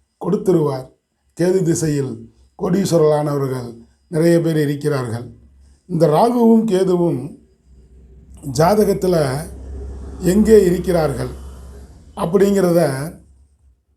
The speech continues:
நாம் முதல்ல பார்க்க வேண்டும். லக்னத்திற்கு ரெண்டில் ராகு, அவ்வளவுதான்ப்பா, அவனுக்கு குடும்பமே இருக்காது. ஏழில் ராகு,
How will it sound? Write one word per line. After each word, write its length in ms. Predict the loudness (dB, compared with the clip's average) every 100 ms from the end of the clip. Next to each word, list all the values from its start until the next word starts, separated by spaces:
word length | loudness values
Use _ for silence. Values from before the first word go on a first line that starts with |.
| _ _ -2
நாம் 200 | 2 2 2
முதல்ல 320 | 2 2 2 2
பார்க்க 340 | 2 0 0 0
வேண்டும். 320 | -2 -4 -8 -14 _ _ _ _ _ _ _ _ _ _ -4
லக்னத்திற்கு 720 | 0 4 2 2 0 2 4 4 0 -8 -18 _ _ _ _ _ _ _
ரெண்டில் 440 | -4 -2 2 2 2 4
ராகு, 300 | 2 2 -2 -8 -20 -20 -20 _ _ _ _ _ -10
அவ்வளவுதான்ப்பா, 640 | 0 2 4 2 0 0 -2 -6 -18 -20 -20 -20 -20 -20 -20 -8
அவனுக்கு 320 | 0 2 2 -2
குடும்பமே 440 | 0 0 2 2 2
இருக்காது. 400 | 2 2 2 0 -4 -12 -14 -14 -14 -16 -18 -20 -6 4 6
ஏழில் 280 | 6 4 2
ராகு, 260 | 2 0 -2